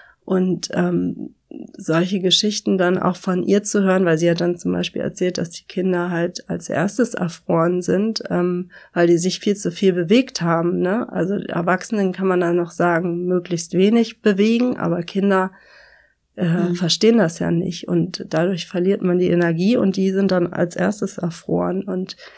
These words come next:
Speaker 1: solche, ähm, sowas dann noch mal zu hören und sich selber zu überlegen, wie wäre das, wenn ich jetzt mit meinen Kindern auf der Flucht wäre und es würde mir niemand helfen, ähm,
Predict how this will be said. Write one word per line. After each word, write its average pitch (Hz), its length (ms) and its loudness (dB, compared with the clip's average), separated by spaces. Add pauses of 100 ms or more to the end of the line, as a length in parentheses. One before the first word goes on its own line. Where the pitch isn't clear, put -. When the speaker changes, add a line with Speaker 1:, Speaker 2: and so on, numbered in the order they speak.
(320)
Speaker 1:
solche, 190 800 2 (100)
ähm, 180 560 0 (1400)
sowas 208 340 4
dann 185 140 4
noch 175 140 0
mal 175 220 2
zu 165 240 -2
hören 226 340 6
und 185 180 2
sich 170 200 -2
selber 214 320 6
zu - 160 0
überlegen, 190 500 6
wie 185 200 4
wäre 190 280 6
das, 190 560 2
wenn 175 220 0
ich 214 240 0
jetzt 196 340 -2 (580)
mit - 140 -8
meinen 180 340 4
Kindern 220 420 4
auf 175 200 0
der 185 140 0
Flucht 226 500 -2
wäre 196 360 4
und 196 220 2
es - 220 -6
würde 185 180 2
mir 170 200 2
niemand 180 480 2
helfen, 208 640 0
ähm, 180 640 -2